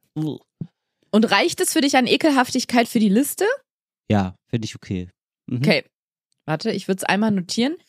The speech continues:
Speaker 2: Kann übrigens noch sagen, die Nachricht kam ja von Marvin und Marvin schreibt am Ende seiner Nachricht, „Liebe Grüße aus Japan“ und in Klammern,
Speaker 1: Oh, wow.
Speaker 2: „Ich bin wirklich in Japan.“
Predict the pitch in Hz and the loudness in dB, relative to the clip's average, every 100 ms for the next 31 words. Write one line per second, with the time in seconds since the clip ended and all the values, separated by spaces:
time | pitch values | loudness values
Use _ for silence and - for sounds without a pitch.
0 | _ - 233 277 247 240 247 208 - 208 | _ -2 2 2 2 0 -2 -2 0 2
1 | 269 240 202 240 254 - 240 240 233 220 | 2 2 2 2 0 0 2 2 0 0
2 | 185 175 254 226 240 202 190 185 240 247 | 2 2 2 0 0 0 2 2 2 -2
3 | - 202 - 214 - 233 269 214 208 196 | 0 0 2 -2 0 -2 0 2 2 2
4 | 208 233 - 226 226 190 226 214 190 - | 2 0 -2 0 0 0 0 2 2 2
5 | 165 208 262 202 185 185 - 196 208 214 | 0 2 0 0 -2 -4 0 0 2 0
6 | 226 _ _ _ _ - 98 120 85 104 | -2 _ _ _ _ 0 2 2 2 0
7 | 87 196 196 208 175 160 147 143 165 151 | 0 0 0 0 0 2 2 2 -2 -2
8 | 170 | -6